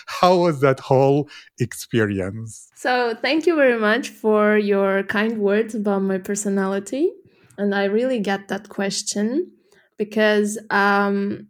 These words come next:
Speaker 2: recently I have been into that condition. I don't know if it is a right word to define it, midlife crisis, but maybe it is. So I've been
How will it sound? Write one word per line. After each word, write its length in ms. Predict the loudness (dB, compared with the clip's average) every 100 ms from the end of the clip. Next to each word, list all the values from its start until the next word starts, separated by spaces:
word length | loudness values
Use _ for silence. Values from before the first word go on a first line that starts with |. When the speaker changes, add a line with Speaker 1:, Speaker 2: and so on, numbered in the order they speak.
| _ -4
Speaker 2:
recently 560 | 0 0 0 0 0
I 160 | -2 -4
have 400 | -2 -2 -2 -2
been 540 | 0 0 0 -4 -6 _
into 640 | -6 -4 -2 0 0 -4 -10 -4
that 440 | 0 0 -2 -8
condition. 840 | -6 -2 0 -2 -4 -4 -2 -4 -6 _ -6
I 100 | -4
don't 220 | -2 -2
know 220 | -2 0
if 400 | -2 -4 -8 -20 -20 _ _ -8
it 120 | -2 0
is 200 | 2 0
a 100 | 0
right 280 | 0 0
word 400 | -2 -2 -2 -4 -12
to 80 |
define 440 | -10 -8 -4 -2 0
it, 140 | 0
midlife 640 | 0 0 0 -2 -2 -4
crisis, 560 | -10 -8 -6 -6 -6 -8
but 300 | -6 -6 -4
maybe 280 | -2 0 -2
it 200 | -4 -4
is. 400 | 0 -2 -4 -12 -20 -20 -20 -20
So 760 | -12 -4 0 2 2 0 -4 _ _ _
I've 260 | -2 0 0
been 440 | 0 0 -4 -6